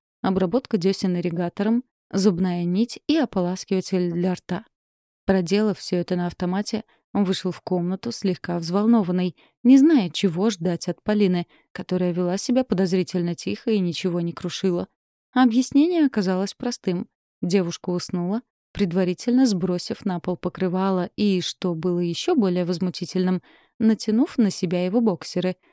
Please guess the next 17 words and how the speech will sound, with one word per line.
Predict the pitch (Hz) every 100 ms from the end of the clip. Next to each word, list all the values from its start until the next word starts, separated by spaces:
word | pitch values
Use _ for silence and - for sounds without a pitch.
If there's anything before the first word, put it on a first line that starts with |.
| _
которые | - - 185 180
самым | 170 - 180 175 175
наглым | 175 175 180 175
образом | 214 202 208 233 214 _ _
вытащила | 175 185 - - 269 214
из | 190 165
его | 170 175
ящика, | 175 185 - 262 240
переворошив | 208 185 175 175 - 175 -
там | 175
всё. | 170 - 180 - _ _ _ _ _ _ _
Дан | 190 208 269 381
хмыкнул | - 233 269 311 302 233
и |
стал | - - 202 277
складывать | 302 - 190 196 233 233 -
покрывало, | - - 202 233 190 180